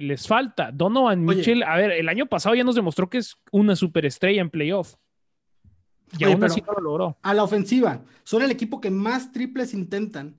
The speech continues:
Speaker 2: y anotan el treinta y nueve por ciento. O sea,
Speaker 1: Sí.
Speaker 2: yo sé que Rudy Gobert no tiene juego ofensivo,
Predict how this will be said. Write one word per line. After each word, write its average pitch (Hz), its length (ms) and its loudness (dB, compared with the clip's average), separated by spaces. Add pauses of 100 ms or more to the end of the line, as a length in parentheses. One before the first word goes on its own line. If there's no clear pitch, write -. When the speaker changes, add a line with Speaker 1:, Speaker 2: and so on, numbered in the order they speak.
Speaker 2:
y 180 60 -10
anotan 196 380 -4
el 190 240 -4
treinta 208 500 -2
y - 20 -2
nueve 226 300 0
por 196 260 -4
ciento. 226 520 -4
O 185 80 -2
sea, 202 140 -2
Speaker 1:
Sí. 190 200 0 (180)
Speaker 2:
yo 220 140 2
sé 254 140 0
que 262 80 0
Rudy 254 200 2
Gobert 226 300 2
no 233 140 0
tiene 190 180 -2
juego 180 220 -2
ofensivo, 165 640 -10